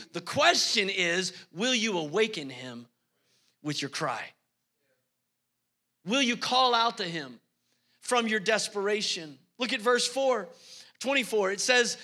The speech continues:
"The disciples went and woke him, saying, 'Master, Master, we're going to drown.'" Now read these next three words out loud with me. "He got up." One more time.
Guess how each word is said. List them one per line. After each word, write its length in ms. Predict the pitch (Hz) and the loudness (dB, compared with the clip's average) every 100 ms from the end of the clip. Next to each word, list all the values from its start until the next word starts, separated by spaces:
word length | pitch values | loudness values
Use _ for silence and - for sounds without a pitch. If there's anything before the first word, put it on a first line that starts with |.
| - - | -14 -2
"The 80 | 247 | 0
disciples 720 | 226 214 262 294 285 277 180 | 2 4 4 4 4 0 -2
went 500 | 190 262 302 330 - - _ _ _ _ _ _ _ _ - | 0 2 2 2 -4 -18 _ _ _ _ _ _ _ _ -2
and 240 | 254 233 | 0 2
woke 300 | 226 262 247 | 2 2 2
him, 380 | 240 196 143 131 _ _ _ | 0 0 -2 -12 _ _ _
saying, 720 | - - 247 247 214 170 147 139 _ | -6 -2 2 4 2 0 -6 -12 _
'Master, 680 | 185 247 330 320 - - 311 | -2 4 4 4 2 0 -2
Master, 760 | 277 277 277 - 240 214 156 - _ _ _ - | 0 0 0 0 -2 -2 -4 -12 _ _ _ -8
we're 140 | 226 269 | -2 0
going 400 | 233 302 330 330 | 4 4 4 2
to 140 | 294 | -2
drown.'" 640 | 220 233 254 220 185 156 143 _ _ _ _ - | 0 0 2 2 0 -4 -12 _ _ _ _ -4
Now 80 | 202 | 0
read 240 | 269 240 | 2 2
these 220 | 240 180 | 0 0
next 240 | 220 208 - | 0 0 -2
three 200 | 214 196 | -4 -2
words 320 | 190 190 180 | 0 0 0
out 220 | 190 175 175 | 0 0 0
loud 260 | 165 151 | 0 0
with 200 | 160 160 | -4 -4
me. 320 | 175 185 180 - _ _ _ _ | -4 -6 -8 -20 _ _ _ _
"He 580 | - 214 254 254 254 - - 147 | -6 0 2 2 -2 -8 -14 -2
got 420 | 208 208 208 208 _ | 2 2 2 -2 _
up." 360 | 165 147 117 - _ _ _ _ _ _ _ _ _ _ _ _ _ 196 | -4 -4 -6 -14 _ _ _ _ _ _ _ _ _ _ _ _ _ -4
One 120 | 202 | -2
more 160 | 170 | 0
time. 320 | 151 160 127 | -2 -4 -6